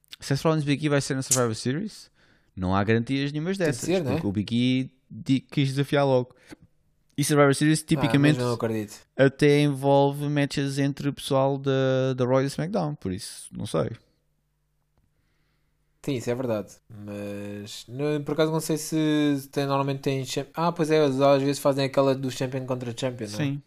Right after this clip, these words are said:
Speaker 1: Não sei. Depois também há a
Speaker 2: O,
Speaker 1: questão
Speaker 2: que
Speaker 1: das
Speaker 2: há uns anos foi o
Speaker 1: equipas.
Speaker 2: Daniel Bryan com o Brock Lesnar, não sei
Speaker 1: Estar
Speaker 2: o
Speaker 1: a
Speaker 2: quê.
Speaker 1: tirar esses dois da equipa da SmackDown também parece, ah, pouco sensato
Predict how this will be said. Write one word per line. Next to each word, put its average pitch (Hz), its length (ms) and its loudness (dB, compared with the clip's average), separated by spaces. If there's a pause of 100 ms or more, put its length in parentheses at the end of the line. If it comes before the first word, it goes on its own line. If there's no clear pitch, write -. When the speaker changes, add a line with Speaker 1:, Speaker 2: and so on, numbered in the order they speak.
(840)
Speaker 1:
Não 98 140 -4
sei. - 200 -4
Depois 104 160 -4
também 110 160 2
há 110 40 6
a 113 40 4
Speaker 2:
O, - 20 2
Speaker 1:
questão 123 160 4
Speaker 2:
que 110 80 2
Speaker 1:
das 131 100 4
Speaker 2:
há - 20 4
uns 127 160 -4
anos 165 160 2
foi 156 180 2
o - 20 4
Speaker 1:
equipas. 131 80 0
Speaker 2:
Daniel 127 240 0
Bryan 123 260 -2
com 123 120 -10
o 113 40 -6
Brock 117 240 0
Lesnar, 127 380 -2
não 107 100 -12
sei - 100 -12
Speaker 1:
Estar 107 140 6
Speaker 2:
o 110 40 4
Speaker 1:
a 107 40 2
Speaker 2:
quê. - 40 -10
Speaker 1:
tirar 113 200 4
esses 117 220 0
dois 117 280 4
da 101 120 2
equipa 101 320 0
da 104 80 2
SmackDown 113 680 0
também 139 220 -4
parece, - 600 -6 (220)
ah, 60 1400 -6 (920)
pouco 117 240 -2
sensato - 600 -4